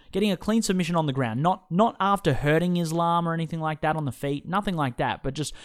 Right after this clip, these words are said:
getting a submission on the ground while they're in a grappling exchange. The odds of that, not particularly high, in my personal opinion. I think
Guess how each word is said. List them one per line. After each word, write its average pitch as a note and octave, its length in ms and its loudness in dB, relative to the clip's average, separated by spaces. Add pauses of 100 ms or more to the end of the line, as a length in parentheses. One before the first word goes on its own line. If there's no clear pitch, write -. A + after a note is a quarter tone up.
(140)
getting F#3+ 200 2
a F3+ 40 2
submission D#3+ 540 -2 (120)
on E3+ 200 0
the D3+ 60 0
ground A#2 540 -2
while C3 300 0
they're B2+ 160 2
in A#2+ 80 2
a A#2 40 0
grappling A2+ 460 -2
exchange. - 640 -12 (240)
The E3 240 -2
odds F#3+ 280 8
of F#3 120 4
that, D#3+ 260 4 (160)
not F3 280 6
particularly D3+ 480 0
high, A#2+ 360 0
in C3+ 120 0
my C3 160 2
personal A#2 420 4
opinion. G2+ 440 -2 (1900)
I B2+ 80 0
think C#3 360 -2